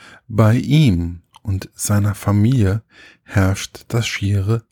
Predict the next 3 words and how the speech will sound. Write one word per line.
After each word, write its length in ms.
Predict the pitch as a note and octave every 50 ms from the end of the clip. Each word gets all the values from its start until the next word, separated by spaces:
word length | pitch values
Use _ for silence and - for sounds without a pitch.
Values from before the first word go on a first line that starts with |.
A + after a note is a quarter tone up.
| _ _
Festtagschaos. 1400 | _ - - - - C3 - - - - - D#2 D#2 - - - - - - C2+ C2+ C#2+ D#2+ E2+ - - - - _ _ _ _ _ _ _ _ _ _ _ - - - - - - - _
Und 420 | - B2 A2+ A#2 A#2+ - - - _ _ _ _ _ - _ _ _ _ _ _ _ _ _ _ _ _ _ -
das 580 | - F#2 A2+ C3+ C3 - - - - - -